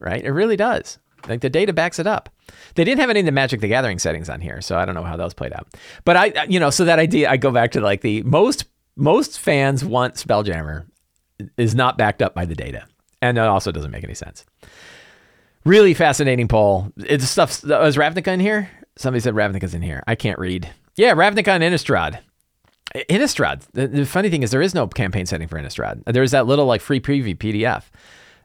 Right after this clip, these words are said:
Twelve percent, you know. So really interesting data and, and something to consider. And I love that the company did a big poll to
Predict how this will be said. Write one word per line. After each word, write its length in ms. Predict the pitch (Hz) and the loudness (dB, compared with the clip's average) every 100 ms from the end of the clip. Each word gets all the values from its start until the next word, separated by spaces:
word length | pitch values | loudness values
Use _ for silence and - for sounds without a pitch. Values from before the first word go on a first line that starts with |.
| _ - | _ 0
Twelve 220 | 160 156 | 2 4
percent, 320 | 151 214 165 _ _ _ _ | 2 0 -2 _ _ _ _
you 100 | 147 | -4
know. 160 | 139 160 - _ _ _ _ _ _ _ _ _ - - | -2 -4 -10 _ _ _ _ _ _ _ _ _ -20 -4
So 400 | 160 143 135 - | 2 4 2 -2
really 340 | 131 202 240 202 | 0 2 4 2
interesting 360 | 180 165 151 | 0 0 0
data 360 | 123 107 95 90 - - _ _ - | 2 2 0 -2 -10 -20 _ _ -2
and, 360 | 123 120 120 110 - | 0 2 0 -2 -4
and 120 | 117 | -2
something 300 | - 143 135 | 0 0 0
to 60 | 117 | -2
consider. 320 | 117 104 - | 0 0 0
And 140 | 165 156 | 2 4
I 80 | |
love 400 | 143 143 180 165 | 4 6 4 4
that 180 | 135 127 | 2 2
the 80 | - | 0
company 460 | - 147 123 101 113 | -2 -2 -2 -2 -2
did 260 | 107 135 | 2 2
a 60 | 123 | 2
big 240 | 127 127 | 0 0
poll 480 | 135 147 90 90 - - _ - | 2 2 2 -2 -6 -18 _ -4
to 440 | 143 139 127 107 | 2 4 4 0